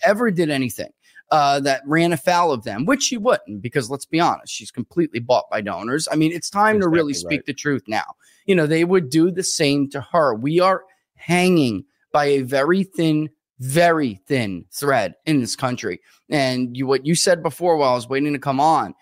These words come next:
Speaker 1: is not hyperbole. You got children. I got children. Sean's got children. Do you at home? You better wake the hell up. We're in a lot of trouble here.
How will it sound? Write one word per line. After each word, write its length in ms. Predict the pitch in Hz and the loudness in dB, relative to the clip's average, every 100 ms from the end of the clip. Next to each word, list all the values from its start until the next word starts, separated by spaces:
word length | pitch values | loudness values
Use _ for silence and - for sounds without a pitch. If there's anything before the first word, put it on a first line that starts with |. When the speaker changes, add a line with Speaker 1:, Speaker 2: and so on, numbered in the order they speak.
| _ _ | _ _
Speaker 1:
is 220 | 113 92 | -6 -2
not 240 | 127 170 - | 0 0 0
hyperbole. 580 | 131 127 165 165 123 104 _ - | -4 -2 0 0 -2 -6 _ -6
You 140 | 123 | -2
got 220 | 143 147 | 0 -2
children. 460 | - 196 180 214 214 _ | 0 0 2 0 -2 _
I 160 | 131 151 | -2 0
got 220 | 180 - | 0 -2
children. 380 | - 147 147 147 | -2 -4 -4 -6
Sean's 380 | - 156 180 147 | -2 2 2 2
got 200 | 143 - | -2 0
children. 420 | 143 131 139 151 _ _ - | -2 -2 -2 -4 _ _ -4
Do 100 | 117 | -2
you 260 | 120 160 | 2 2
at 60 | 170 | 4
home? 340 | 190 220 220 - _ | 4 4 0 -6 _
You 100 | - | -2
better 220 | 180 165 92 | 0 0 0
wake 340 | 113 160 139 | -2 -2 0
the 100 | 147 | -2
hell 240 | 139 135 | 0 2
up. 220 | 123 - _ | 0 -2 _
We're 240 | 131 160 165 | 0 2 2
in 60 | |
a 60 | 117 | 0
lot 320 | 104 135 135 | 0 0 0
of 40 | 143 | -2
trouble 340 | 143 143 143 | -4 -2 -2
here. 260 | 110 95 | -6 -10